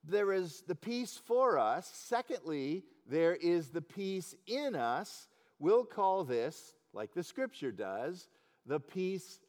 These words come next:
of God. And those are two different things, because you can have peace with God, be justified, and not have the peace of God,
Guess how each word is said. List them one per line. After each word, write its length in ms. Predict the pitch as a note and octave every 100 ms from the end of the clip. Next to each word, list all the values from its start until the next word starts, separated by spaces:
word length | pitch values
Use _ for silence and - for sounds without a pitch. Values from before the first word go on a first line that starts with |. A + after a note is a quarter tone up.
| -
of 300 | A3+ A3 D#3
God. 260 | D3 G2 - - _ _ _ _ _ _ _ _ _ _ _ _ _ _ -
And 120 | E3+
those 160 | G3
are 100 | F3+
two 200 | D#3+ G3
different 340 | E3+ G#3 G#3+ C#3
things, 440 | B2 A2 E3+ G3+ _ _ _
because 360 | E3 G#3 F#3
you 80 | G3+
can 140 | F#3+ G3
have 200 | F3+ D#3+
peace 360 | A3+ B3 G#3
with 360 | F#3+ B3 E4 -
God, 560 | E3 B2+ A2 A#2+ E3 F3 _ _
be 140 | C#3+ C3
justified, 1120 | B2+ A#3+ - - D#3 - G#2 F#2 G#2 D#3 F#3+ _ _ _
and 200 | C#3+ C#3
not 240 | D3+ F#3+ F#3
have 280 | F3 E3
the 80 | C#3+
peace 400 | C3 F#3 E3+ D#3 -
of 400 | F#3+ C#4 C#4+ E3
God, 560 | C#3 B2 G#2 G#2 D3+